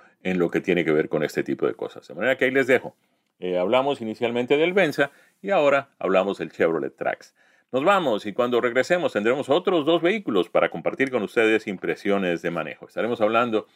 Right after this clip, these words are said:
del Kia Niro híbrido de conectar y de un vehículo que es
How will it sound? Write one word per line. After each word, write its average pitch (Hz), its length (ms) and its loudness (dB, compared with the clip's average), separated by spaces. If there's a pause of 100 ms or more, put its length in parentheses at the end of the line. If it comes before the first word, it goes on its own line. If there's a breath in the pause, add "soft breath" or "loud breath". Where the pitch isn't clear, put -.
(280 soft breath)
del 110 400 2
Kia 208 420 0
Niro 135 540 0 (200)
híbrido 165 580 2
de 120 100 -4
conectar 131 480 0 (340 soft breath)
y 123 100 0
de 131 120 4
un 156 140 0
vehículo 127 340 0
que 98 220 2
es - 180 -6